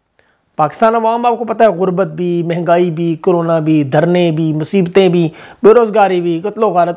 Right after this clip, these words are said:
पूरे हालात से लड़ रही है। अब हमारी क्रिकेट बोर्ड को वर्ल्ड के क्रिकेट बोर्ड में बुरी तरह नजरअंदाज करते थे, यकीन करें मीटिंग्स में चांस नहीं देते बोलने तक का।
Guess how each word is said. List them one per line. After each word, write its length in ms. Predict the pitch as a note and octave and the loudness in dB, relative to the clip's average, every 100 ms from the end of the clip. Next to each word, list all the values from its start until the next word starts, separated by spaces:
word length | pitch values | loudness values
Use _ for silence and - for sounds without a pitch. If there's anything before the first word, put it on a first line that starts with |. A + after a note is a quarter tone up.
| C4 | -2
पूरे 180 | D4 | 2
हालात 380 | B3+ F3 F#3 A#3 | 2 2 2 2
से 100 | C4 | 0
लड़ 300 | G#3+ G#3 C#4 | 0 2 2
रही 280 | B3 G3 E3 | 0 -4 -6
है। 180 | C#3 - _ _ _ _ _ _ - | -12 -16 _ _ _ _ _ _ -2
अब 140 | C4+ | 0
हमारी 340 | G#3+ A3+ C4+ E4 | 2 2 2 0
क्रिकेट 320 | D#4 - D#4+ | -4 -2 0
बोर्ड 300 | C4+ C4+ C#4 | 4 4 2
को 400 | - C4 C#4 C#4+ | 0 0 2 2
वर्ल्ड 340 | F3 F3+ A#3+ | 0 -2 -2
के 140 | C#4 C#4 | -2 -6
क्रिकेट 280 | A3+ C4 | -8 -6
बोर्ड 220 | G3+ G#3+ A3 | 0 0 2
में 220 | C#4 E3 | 0 2
बुरी 180 | D#4 F4 | 4 4
तरह 140 | D#4+ | 2
नजरअंदाज 480 | D4 A#3+ G#3 F#3 E3+ | 0 0 2 0 0
करते 240 | F3 D#3+ | -6 -8
थे, 180 | D#3+ G3+ | -10 -8
यकीन 220 | A3 C#4 | -6 -6
करें 140 | F#4 F4+ | -2 0
मीटिंग्स 340 | A#3+ C4 B3+ | 0 -2 -4
में 120 | D4 - | -4 -2
चांस 300 | - D4 D4+ | 2 2 2
नहीं 100 | D#4+ | 0
देते 220 | C4+ A#3 | -2 0
बोलने 320 | G#3 F3+ F3+ A3 | 0 0 0 -2
तक 120 | F3 | -4
का। 300 | - - | -6 -18